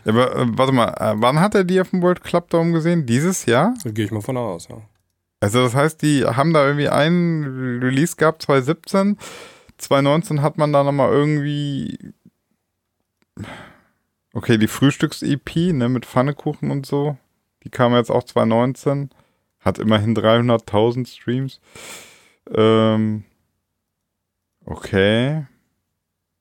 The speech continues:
Speaker 1: Hm, ja, interessant. <laughs>
Speaker 2: Interessant, ja.
Speaker 1: Was hat er denn an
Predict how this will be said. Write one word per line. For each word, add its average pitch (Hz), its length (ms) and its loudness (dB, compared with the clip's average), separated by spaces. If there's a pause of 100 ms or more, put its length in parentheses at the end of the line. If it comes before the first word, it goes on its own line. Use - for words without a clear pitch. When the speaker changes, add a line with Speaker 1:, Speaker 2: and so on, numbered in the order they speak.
(160)
Speaker 1:
Hm, 110 340 2
ja, 117 260 2 (280)
interessant. 120 680 0 (240)
<laughs> - 240 -14
Speaker 2:
Interessant, 120 420 -2
ja. 90 100 -10 (1500)
Speaker 1:
Was 110 120 -8
hat 143 100 4
er 139 60 4
denn 104 100 4
an 95 320 0